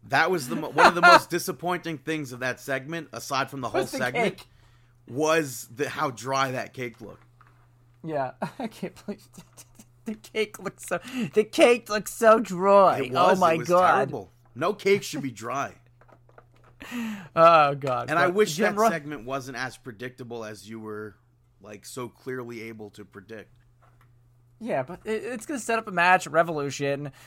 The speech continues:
Speaker 2: or, you know, keep going down the line until Trent comes back.
Speaker 1: Well, folks, welcome to the very first cake match at A E W.
Speaker 2: <laughs>
Speaker 1: Orange Cassidy and Chuck Taylor versus Miro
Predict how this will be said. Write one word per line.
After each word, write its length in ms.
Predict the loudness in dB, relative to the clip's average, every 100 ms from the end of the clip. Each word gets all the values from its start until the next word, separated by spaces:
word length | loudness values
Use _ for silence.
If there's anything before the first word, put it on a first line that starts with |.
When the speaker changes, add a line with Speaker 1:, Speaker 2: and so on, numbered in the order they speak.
| -16 0
Speaker 2:
or, 260 | 6 6
you 140 | 6 2
know, 160 | -2
keep 260 | -2 -8 -2
going 200 | 0 2
down 140 | 0
the 40 | 0
line 260 | 2 2
until 380 | 0 -4 -4 -4 _ _ -14
Trent 260 | -6 -4 -4
comes 220 | -8 -10
back. 400 | -4 -4 -4 -8
Speaker 1:
Well, 260 | -8 -6 -6
folks, 440 | -8 -10 -10 -8
welcome 300 | -4 -4 -4
to 40 | -8
the 100 | -8
very 300 | -6 -8 -8
first 260 | -8 -8
cake 320 | -4 -4 -4
match 380 | -6 -6 -6 -6
at 80 | -6
A 100 | -6
E 180 | -6 -8
W. 600 | -6 -4 -4 -6 -10 -12 -18 _ _ _ -12
Speaker 2:
<laughs> 340 | -8 -6 -8
Speaker 1:
Orange 380 | -4 -4 -4 -6
Cassidy 500 | -6 -6 -8 -10 -10
and 140 | -12
Chuck 380 | -14 -6 -6 -6
Taylor 340 | -10 -8 -6 -8
versus 220 | -10 -14
Miro 640 | -12 -10 -8 -8 -8 -10